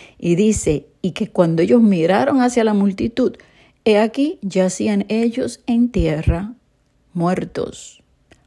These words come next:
pues ninguno había escapado". Y esto es lo que Yeshua va a hacer por nosotros también.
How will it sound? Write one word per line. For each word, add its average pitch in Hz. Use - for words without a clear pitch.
pues 247
ninguno 208
había 160
escapado". 160
Y 190
esto 285
es 247
lo 196
que 185
Yeshua 220
va 262
a -
hacer 247
por 240
nosotros 233
también. 147